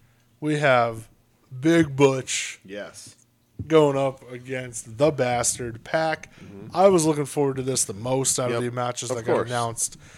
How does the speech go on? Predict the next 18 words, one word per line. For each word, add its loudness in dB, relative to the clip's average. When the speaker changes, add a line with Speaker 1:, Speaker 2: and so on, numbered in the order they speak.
Speaker 1:
because -6
I -6
love -10
both -2
of -10
these -8
two. -8
Speaker 2:
Yeah. -8
Speaker 1:
And, -8
uh, -4
it -6
goes 4
a -14
little -2
over -2
eleven -6
minutes. -2
Speaker 2:
Mm-hmm. -12